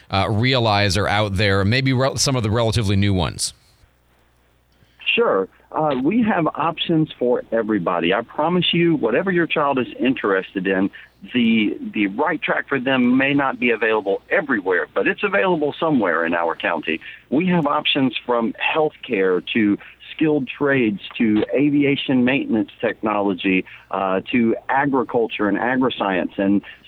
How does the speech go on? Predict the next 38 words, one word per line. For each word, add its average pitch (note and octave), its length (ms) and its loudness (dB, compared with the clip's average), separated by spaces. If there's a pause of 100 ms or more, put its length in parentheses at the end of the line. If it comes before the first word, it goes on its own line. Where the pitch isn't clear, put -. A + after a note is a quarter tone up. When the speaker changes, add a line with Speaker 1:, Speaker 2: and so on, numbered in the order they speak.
(120)
Speaker 2:
cybersecurity. C3+ 1160 0
The A#2+ 100 0
list D3+ 320 0
goes A#2+ 360 0
on C3+ 380 2
and B2 140 2
on A#2 340 0
and G#2 100 0
on. G2+ 400 0 (240)
If G#2+ 140 -2
your E3+ 120 2
child D3+ 360 0
is B2 120 0
into C#3 160 0
computers, D3+ 720 0
we've A2 260 0
got B2+ 180 0
a B2+ 60 -2
program A2+ 460 0
for F#2 140 -2
that. D#2+ 240 -2 (280)
If F#2+ 120 -6
your C#3 140 2
child C#3 320 0
is A#2 60 -2 (120)
interested B2+ 560 0
in A#2+ 160 2
being C3 280 2
a, - 20 -2
a G#2 500 -2
healthcare C3 440 -2
provider, F#2 480 -2
from A2+ 380 0 (200)
all D3 200 0
the D3+ 60 0
way C#3+ 220 2
from A#2+ 300 0
a, G2+ 260 2